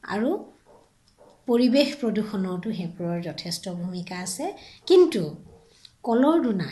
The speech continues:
এইবোৰ প্ৰাকৃ-, প্ৰকৃতিজাত বস্তু। গতিকে তাত খোৱা বোৱা কৰাৰ পিছত দলিয়াই দিলে সেইখিনি আকৌ পচি গৈ পেলাই আকৌ সাৰ হয়গে। গতিকে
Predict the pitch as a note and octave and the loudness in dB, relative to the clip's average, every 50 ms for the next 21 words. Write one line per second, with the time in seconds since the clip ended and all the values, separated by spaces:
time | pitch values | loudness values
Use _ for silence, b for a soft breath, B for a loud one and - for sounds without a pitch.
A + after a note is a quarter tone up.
0 | - - - _ _ - C4 C#4 C4 C4+ F4 E4+ - C4+ B3+ - - D4 C#4+ C4+ | -8 -12 -16 _ _ -6 -4 -2 0 0 -2 -2 0 -2 -2 -2 -4 -6 -8 -6
1 | - - C4 C4+ C#4 C4 C#4 C#4+ B3+ A#3+ G#3 - G3 F3 E3+ E3+ E3 - - - | -4 -6 -6 -4 -4 -6 -4 -4 -2 -4 -4 -6 -8 -8 -8 -8 -10 -10 -12 -14
2 | D#3+ F3 G3+ G3+ - - B3 A#3+ - - B3 C4+ C#4+ - - - - - - - | -14 -14 -12 -12 -8 -8 -8 -8 -6 -8 -8 -8 -8 -10 -14 -20 -20 -10 -4 -2
3 | B3+ B3 B3+ - B3+ C4 C4 C4 - G#3 G#3 G#3+ A3+ A3+ A3+ - - C4+ B3+ A3 | -2 -2 0 0 -2 -2 -2 -2 -4 -4 -2 -2 -4 -4 -6 -8 -6 -6 -4 -4
4 | A3 G3 G3 G#3 A3 B3 A#3 B3 B3 B3 A#3 A#3 B3+ - - B3 B3 A#3+ A3+ A#3 | -2 -2 0 2 2 2 0 0 -2 -2 -2 -4 -4 -4 -6 -6 -6 -6 -6 -6
5 | B3 A#3 A#3 A#3+ A3 G#3+ - - C4 B3+ C4 C4 B3 A#3+ A#3+ A#3 B3 C4 C4 C4 | -6 -6 -6 -6 -6 -4 -2 0 2 2 2 2 0 -2 -6 -6 -6 -6 -6 -4
6 | C4+ B3+ - - B B B B B B - - C#4+ C#4+ D4 C#4+ G#3+ G#3+ E3 D3+ | -6 -8 -10 -12 B B B B B B -6 -4 -2 -2 -2 -2 -2 -2 -4 -4
7 | D3 - C#3 - - - B B B B B B B A3+ G#3+ A3+ A3 - B3 - | -6 -8 -12 -14 -16 -18 B B B B B B B -4 -4 -4 -2 -4 -4 -4
8 | A3 | -4